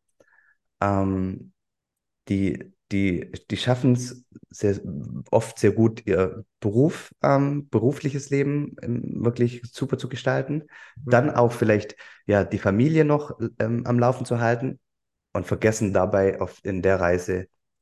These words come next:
Speaker 1: ähm, sich selbst. Also das heißt, wenn, wenn ich mir quasi das, das, das, das dann eben nicht mehr ausbalanciert, ja, und, und,
Speaker 2: Ja.
Speaker 1: und, und, und sie beuten sich da, ich sag mal, übertrieben jetzt alles, beuten sich Stück für Stück dann selber aus. Und ich sag,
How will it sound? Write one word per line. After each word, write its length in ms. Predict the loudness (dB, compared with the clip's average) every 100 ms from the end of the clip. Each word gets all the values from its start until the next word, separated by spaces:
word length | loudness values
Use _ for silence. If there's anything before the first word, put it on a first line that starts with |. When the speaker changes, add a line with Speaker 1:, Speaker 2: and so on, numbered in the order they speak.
| -8
Speaker 1:
ähm, 220 | -4 -4
sich 180 | -4 -6
selbst. 520 | -4 -6 -6 -14 -18 _ _
Also 200 | -6 -4
das 180 | -2
heißt, 260 | 4 4 2 -6 -20 -20 _
wenn, 260 | 0 2
wenn 120 | 2 2
ich 100 | 2
mir 220 | 2 2
quasi 340 | 0 -2 -4
das, 240 | -8 -12 -10
das, 160 | -10 -10 _ -6
das, 160 | -4 0
das 120 | 4
dann 160 | 4 4
eben 120 | 2
nicht 100 | 2
mehr 140 | 2
ausbalanciert, 840 | 2 0 -2 -4 -6 -10 -10 -6
ja, 200 | -2 -2
und, 200 | -2 -4
und, 220 | -4 -6 -4
Speaker 2:
Ja. 60 |
Speaker 1:
und, 160 | -6 -6 -14 -20 -20 _ -6
und, 360 | -4 -4 -6 -8
und 220 | -8 -8 -16 _ -20 -4
sie 80 | 0
beuten 380 | 6 6 6
sich 160 | 0 0
da, 200 | 2 2
ich 100 | -2
sag 160 | -4 -2
mal, 220 | 2 2
übertrieben 480 | 0 -4 0 2 4
jetzt 160 | 2 0
alles, 360 | -2 -4 -6 _
beuten 280 | 4 4 2
sich 180 | -4 -4
Stück 240 | -6 -6
für 180 | -6 -6
Stück 320 | -2 -4 -2
dann 160 | -2 0
selber 460 | 2 4 4 0
aus. 340 | 0 -2 -4 -6
Und 280 | -4 -4
ich 100 | -4
sag, 220 | -4 -6